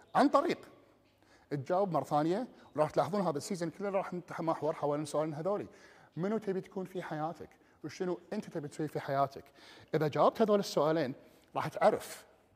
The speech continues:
أن جميع الأمور الأخرى في حياتك هي ليست سعادتك، وإنما هي أدوار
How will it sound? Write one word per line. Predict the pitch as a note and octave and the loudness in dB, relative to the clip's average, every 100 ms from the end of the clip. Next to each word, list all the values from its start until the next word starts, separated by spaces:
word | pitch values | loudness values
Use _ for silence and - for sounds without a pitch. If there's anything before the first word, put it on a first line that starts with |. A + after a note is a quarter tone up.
| _ - - - - - | _ -20 -20 -20 -6 0
أن | F#3 F3 | 2 2
جميع | D#3 G3 B3+ | 2 4 4
الأمور | E3+ F#3+ G#3 B3+ | 4 2 2 2
الأخرى | E3 G3 A#3 | 2 0 0
في | G3+ | -2
حياتك | F3+ E3+ F3 E3+ C#3 - | 0 2 2 0 -6 -4
هي | F3 E3 | 2 4
ليست | F3+ C4 B3 - | 6 4 2 -2
سعادتك، | - C3 C#3+ E3+ - B2+ | -2 0 2 0 -4 -6
وإنما | D#3 E3 E3 D3 | -4 -2 -2 -2
هي | E3 D#3+ - - - - | 0 0 -2 -16 -10 -4
أدوار | D#3+ C#3 D#3 A3+ A3+ G#3+ | -2 0 4 6 6 2